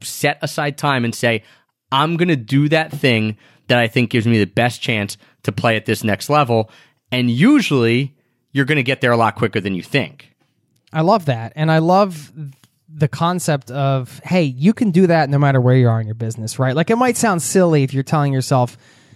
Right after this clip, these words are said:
Speaker 2: it might sound silly, right? Like, you say you, you, you just started a, a website. Maybe you didn't even launch it yet. Maybe you have fifty people on your email list, or twelve, or two, and one of them's your mom, whatever.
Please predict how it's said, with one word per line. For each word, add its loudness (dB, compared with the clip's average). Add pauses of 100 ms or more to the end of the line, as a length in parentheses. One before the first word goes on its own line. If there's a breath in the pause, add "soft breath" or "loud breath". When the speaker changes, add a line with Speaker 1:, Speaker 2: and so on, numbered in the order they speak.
(500 soft breath)
Speaker 2:
it 2
might 0
sound 0
silly, -6 (160)
right? 2
Like, 0
you 0
say 0
you, 2
you, 2
you -6
just -2
started 0
a, -2
a 2
website. 0
Maybe 2
you 6
didn't 2
even 2
launch 2
it -6
yet. -10
Maybe -2
you 0
have 0
fifty -6
people -6
on 0
your 0
email 0
list, -8
or -8
twelve, -4
or -4
two, 2
and -2
one 2
of 2
them's 0
your -2
mom, 0
whatever. 0